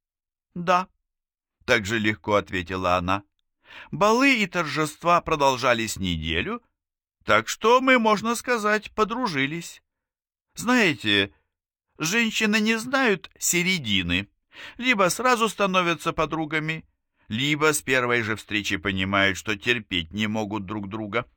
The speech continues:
Мы как-то очень быстро сблизились, нам было друг с другом интересно. Я впервые видела жительницу земли,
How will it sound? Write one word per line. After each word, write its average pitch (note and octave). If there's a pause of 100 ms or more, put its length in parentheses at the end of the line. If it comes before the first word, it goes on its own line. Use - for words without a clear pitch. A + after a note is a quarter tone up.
(480)
Мы G#3
как-то F#3
очень D#3+
быстро A2
сблизились, D#3+ (420)
нам G#2+
было A#2+
друг A2+
с A2
другом G#2+
интересно. A2+ (580)
Я A#2+
впервые C3+
видела A#2
жительницу F#2+
земли, E2